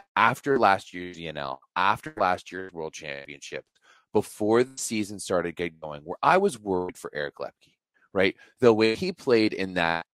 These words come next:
match last year in the World Championships against Italy, when he had to get subbed out and pulled off. And I was like, "Dude, we just may see one of our best players who ever played U Sports ever,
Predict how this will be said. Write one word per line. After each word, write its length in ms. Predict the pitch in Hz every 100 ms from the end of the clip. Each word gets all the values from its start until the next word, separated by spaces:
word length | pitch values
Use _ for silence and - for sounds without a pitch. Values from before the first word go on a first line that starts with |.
| _
match 440 | - 95 90 95 -
last 240 | 98 101
year 40 | -
in 60 | 95
the 60 |
World 220 | 80 90
Championships 420 | 90 92 82 87 -
against 320 | 85 87 90
Italy, 420 | 95 82 73 62 _ _ _ _ _
when 220 | - 87
he 100 | 87
had 160 | 87
to 60 | 85
get 160 | 87 -
subbed 440 | - - 95 92
out 220 | 82 78 -
and 160 | 80
pulled 300 | _ 90 90
off. 420 | 80 73 71 - _ _ _
And 140 | - 95
I 80 | 95
was 100 | 98
like, 140 | 82 _ _ _ _ _
"Dude, 300 | 80 76 64 _ _ _ _ _ -
we 220 | 92 101
just 200 | 104 -
may 160 | 98 95
see 220 | - 98
one 180 | 87 87
of 100 | 87
our 100 | 85
best 320 | 87 90 -
players 320 | 110 92 87
who 100 | 92
ever 180 | 87 87
played 240 | - 107 98
U 160 | 95
Sports 380 | - 98 92 - -
ever, 360 | 98 80 76